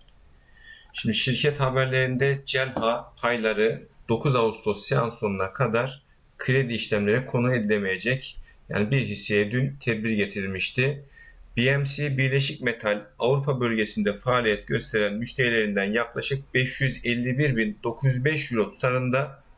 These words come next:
yüksek katma değerli ürün grubu için sipariş aldığını duyurdu. Ray Sigorta prim üretim rakamlarını açıkladı. Sigorta şirketlerine rakamlar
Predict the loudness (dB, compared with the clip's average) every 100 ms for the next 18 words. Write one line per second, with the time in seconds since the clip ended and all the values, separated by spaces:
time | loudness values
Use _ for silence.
0 | -20 -2 0 2 0 -2 -2 -2 0 -2
1 | 2 2 2 2 0 0 -6 -20 -20 -2
2 | 2 4 4 2 2 2 0 2 2 2
3 | 0 0 0 0 -2 0 0 0 0 2
4 | 2 2 2 0 -2 -18 -20 -20 -20 -20
5 | -20 -4 0 0 -2 -2 2 2 2 0
6 | 0 -4 -4 2 4 4 2 2 2 2
7 | 0 2 2 2 -2 -2 -4 -4 -4 0
8 | 0 0 -2 -4 -2 -2 -2 0 2 2
9 | 2 0 -2 0 0